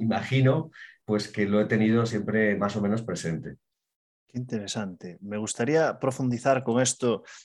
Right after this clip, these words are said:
Speaker 2: pero
Speaker 1: Sí,
Speaker 2: antes,
Speaker 1: sí, sí.
Speaker 2: te, Manu, te doy la oportunidad de lanzar una pregunta al siguiente entrevistado, que lamentablemente no sabes quién es, pero ¿qué quieres que le pregunte?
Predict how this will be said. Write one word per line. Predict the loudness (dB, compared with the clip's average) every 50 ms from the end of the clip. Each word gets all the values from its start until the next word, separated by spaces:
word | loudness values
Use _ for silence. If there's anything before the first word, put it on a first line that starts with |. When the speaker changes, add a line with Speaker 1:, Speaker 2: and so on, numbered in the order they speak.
| _ 2
Speaker 2:
pero | 6 10 10 10
Speaker 1:
Sí, | 10
Speaker 2:
antes, | 8 8 8 8 8 8 6
Speaker 1:
sí, | 2 -2
sí. | -6 -8 -12 -6 _
Speaker 2:
te, | 2 2 4
Manu, | 4 4 4 6 6 4
te | 4 6
doy | 6 6 6
la | 6 6
oportunidad | 6 4 2 0 0 0 2 4 6 6 6 6 4 -2 -10
de | -4 2 4 4 6
lanzar | 6 4 2 0 -2 0 4 6 6 6 6
una | 4 2 2 2
pregunta | 2 2 2 2 0 -4 -4 -2 -2 -2 -2 -4 -8 -14 -20 -20 _ _
al | 4 4 4 6
siguiente | 4 4 4 6 6 6 6 6 6
entrevistado, | 4 4 6 6 4 6 6 8 8 8 8 8 6
que | 2 0
lamentablemente | 0 -2 -2 0 0 2 2 2 2 0 0 -2
no | -2
sabes | 0 -2 -2 0
quién | 0 0 0
es, | 2 2
pero | 0 2 2
¿qué | 0 0 4
quieres | 8 8 8 8 8
que | 8 6
le | 6 8
pregunte? | 6 6 6 6 2 0 -4 -8 -12 -14